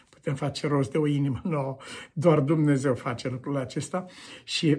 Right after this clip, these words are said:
uh, face lucrul acesta prin creație, nu prin reparație. David spune, "Creează în mine o inimă nouă, Dumnezeule, zidește", e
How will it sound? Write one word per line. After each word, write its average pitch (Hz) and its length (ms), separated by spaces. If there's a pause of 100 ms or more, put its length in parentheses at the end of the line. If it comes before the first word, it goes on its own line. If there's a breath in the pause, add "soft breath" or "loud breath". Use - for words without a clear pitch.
uh, 147 120
face 160 320
lucrul 139 240
acesta 135 360
prin 127 280
creație, 123 600
nu 131 60
prin 147 280
reparație. 131 1000 (360 loud breath)
David 120 360
spune, 139 300
"Creează 123 680
în 117 80
mine 123 240
o 117 140
inimă 123 460
nouă, 113 400 (260 loud breath)
Dumnezeule, 120 960 (380)
zidește", 117 680
e 113 400